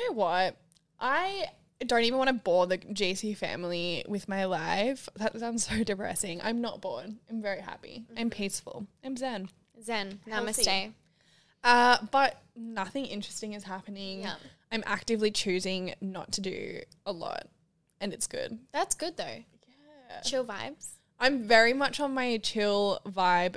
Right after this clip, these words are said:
Speaker 1: journey right now.
Speaker 2: Yeah.
Speaker 1: I just know summer's coming, and I can feel it, and, like, summer in Sydney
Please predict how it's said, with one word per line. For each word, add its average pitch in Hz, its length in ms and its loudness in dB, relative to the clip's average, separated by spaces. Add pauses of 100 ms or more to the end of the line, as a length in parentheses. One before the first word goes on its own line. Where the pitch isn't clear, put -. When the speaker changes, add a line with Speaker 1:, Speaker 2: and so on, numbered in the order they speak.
(120)
Speaker 1:
journey 180 360 -2
right 196 240 2
now. 208 300 4
Speaker 2:
Yeah. 214 140 -6
Speaker 1:
I 214 100 4
just 214 260 0
know 185 300 0
summer's 190 480 -2
coming, 185 560 -6 (340)
and 220 120 -6
I 208 60 -2
can 220 200 -4
feel 208 560 -4
it, 247 340 2
and, 214 160 -4
like, 190 360 -6 (540)
summer 214 600 0
in 214 160 0
Sydney 185 680 -2